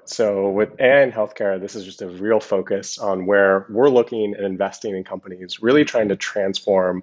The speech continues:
uh, what is possible in healthcare today. Uh, and so when we think about A I in healthcare,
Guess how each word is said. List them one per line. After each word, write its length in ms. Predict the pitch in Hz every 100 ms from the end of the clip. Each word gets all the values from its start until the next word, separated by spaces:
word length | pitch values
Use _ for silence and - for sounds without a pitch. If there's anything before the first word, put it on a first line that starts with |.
| _ _ 110
uh, 40 |
what 240 | 90 101
is 120 | 110 -
possible 440 | - 101 - 101
in 60 | 95
healthcare 340 | 92 - 90
today. 260 | - - - _ _ _ _
Uh, 220 | 110 95 -
and 160 | 123 120
so 120 | 139
when 260 | 117 127
we 140 | 117 190
think 400 | - - 127 135
about 420 | 98 98 98 - 117
A 160 | 104
I 180 | 98 98
in 100 | 95
healthcare, 600 | 98 98 - 98 92